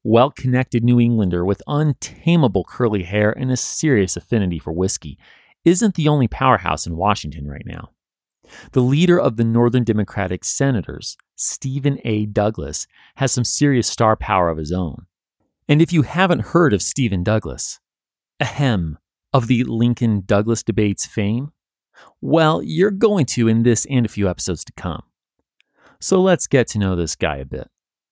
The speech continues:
Born in Vermont in eighteen thirteen, Stephen lost his dad when he was only two months old. At twenty, the restless, ready for a change young man moved to Illinois to become a lawyer.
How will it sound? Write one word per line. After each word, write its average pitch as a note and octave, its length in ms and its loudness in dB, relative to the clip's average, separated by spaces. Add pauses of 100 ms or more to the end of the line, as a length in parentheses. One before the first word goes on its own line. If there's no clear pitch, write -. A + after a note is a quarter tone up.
(320)
Born D3 220 6
in C#3+ 100 2
Vermont G#2+ 420 0
in - 100 -8 (120)
eighteen B2 440 -2
thirteen, G2+ 600 -6
Stephen D3+ 480 2
lost A2+ 300 4
his G2+ 160 -6
dad F#2 320 0
when F#2+ 140 -2
he G#2+ 120 -4
was G#2 140 0
only A#2+ 280 2
two - 220 -2
months G2+ 300 0
old. - 320 -6 (520)
At C3 160 -2
twenty, G2+ 480 0 (180)
the G#2 80 -2
restless, B2 600 0
ready C3+ 220 2
for B2+ 200 4
a G#2+ 60 0
change A#2+ 400 0
young G#2+ 220 2
man G#2 240 2
moved A2 240 2
to - 100 -8
Illinois G#2+ 460 -2
to G2+ 80 -12
become B2 220 -4
a A#2 60 0
lawyer. A2+ 440 -2